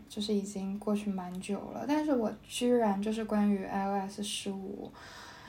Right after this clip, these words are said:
就是当时更新了什么让我觉得眼前一亮的东西，就是我，我的脑子里面没有什么画面感，就是在第一时间。然后后来又就是琢磨了一下，我觉得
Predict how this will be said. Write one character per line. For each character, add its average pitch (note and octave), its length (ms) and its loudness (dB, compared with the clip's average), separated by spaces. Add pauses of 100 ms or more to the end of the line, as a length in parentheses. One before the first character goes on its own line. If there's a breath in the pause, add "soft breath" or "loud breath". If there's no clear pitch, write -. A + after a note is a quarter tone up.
(540 loud breath)
就 A3 100 4
是 G#3 140 4
当 A#3 260 12
时 A3 240 6
更 A3 180 6
新 A3+ 160 2
了 A3+ 80 2
什 A3 160 0
么 F#3+ 160 0
让 G#3 160 6
我 G3+ 80 4
觉 G#3+ 140 -4
得 G3+ 260 -4
眼 G#3 160 2
前 G3 240 -2
一 G3+ 40 2
亮 G#3 200 6
的 G3+ 80 2
东 F#3+ 220 -4
西， - 260 -8
就 A3 140 -2
是 A3 80 0
我， G3 220 2
我 G3+ 120 0
的 G3 180 0
脑 F#3+ 220 0
子 G#3 120 -2
里 G#3 80 6
面 F#3+ 240 2
没 G3 100 0
有 G3+ 160 2
什 - 100 -14
么 F#3+ 160 -6
画 G3+ 140 2
面 G3 260 -4 (280)
感， - 180 -8 (260 loud breath)
就 G#3 120 -2
是 G3+ 140 -2
在 G3 340 -2
第 G3 160 -2
一 G3+ 40 0
时 G#3 200 -4
间。 A3 280 -6 (520 loud breath)
然 B3 100 4
后 D#4 80 6
后 D#4+ 220 10
来 A#3 240 10
又 B3+ 160 8
就 B3 100 6
是 A#3+ 220 -4 (260)
琢 G3+ 160 2
磨 G3+ 240 6
了 G3 100 2
一 G3 120 -2
下， G#3 340 0
我 G#3 60 0
觉 G#3 120 0
得 G3+ 400 2